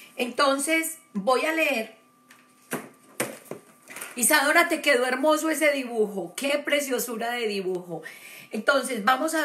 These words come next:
hablar de estos cuatro códigos. El cua-, el código del cuerpo, el código de la mente,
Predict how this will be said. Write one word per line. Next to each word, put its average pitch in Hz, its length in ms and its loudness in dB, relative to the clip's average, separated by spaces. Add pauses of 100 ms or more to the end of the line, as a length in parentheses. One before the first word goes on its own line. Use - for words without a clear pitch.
(120)
hablar 214 520 0
de 202 200 0
estos 254 280 -4
cuatro 233 380 -2
códigos. 175 520 -6 (280)
El 233 220 -2
cua-, 247 300 4
el 320 140 -2
código 247 680 -2 (260)
del 202 260 -4
cuerpo, 285 600 2 (480)
el 202 160 -2
código 208 680 0
de 170 220 -2
la 185 160 2
mente, 285 600 -6